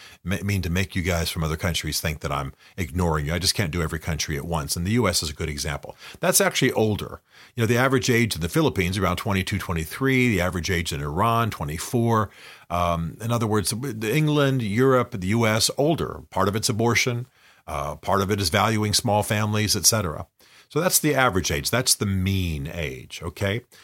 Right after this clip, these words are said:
But life expectancy in the United States is right around seventy-nine years old or eighty years old, okay? So the average person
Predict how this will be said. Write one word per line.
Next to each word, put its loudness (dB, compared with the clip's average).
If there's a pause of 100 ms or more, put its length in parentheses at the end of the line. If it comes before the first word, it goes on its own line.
(300)
But 2
life 2
expectancy 2
in 0
the 0
United 2
States 2
is -4
right 0
around 2
seventy-nine 2
years -2
old -2
or -2
eighty -2
years -8
old, -12 (160)
okay? -2 (480)
So 0
the 2
average 0
person -2